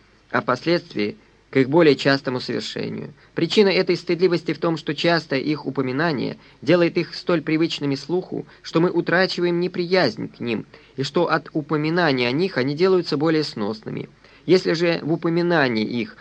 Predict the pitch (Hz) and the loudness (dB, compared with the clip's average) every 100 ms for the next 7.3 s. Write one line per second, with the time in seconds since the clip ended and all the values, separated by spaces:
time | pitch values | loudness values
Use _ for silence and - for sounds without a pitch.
0 | - 135 147 165 165 156 165 160 175 180 | -4 0 2 2 2 -2 0 -2 0 -2
1 | - 110 107 - - - 160 160 165 151 | -4 -4 -6 -10 -8 -2 0 0 0 0
2 | 160 180 175 143 131 131 113 - - - | 2 4 4 4 2 0 -4 -8 -20 -6
3 | - - 135 135 - 180 151 104 - _ | -2 0 2 0 0 0 2 0 -4 _
4 | _ _ - 139 190 156 113 110 135 147 | _ _ -4 2 2 2 -2 -2 -2 -2
5 | 143 135 170 175 123 123 143 139 131 147 | 0 2 0 0 -6 0 0 2 2 2
6 | 143 135 127 135 120 113 113 113 107 - | 0 -6 -4 -4 -2 -2 -4 -8 -12 -8
7 | 110 110 | -8 -8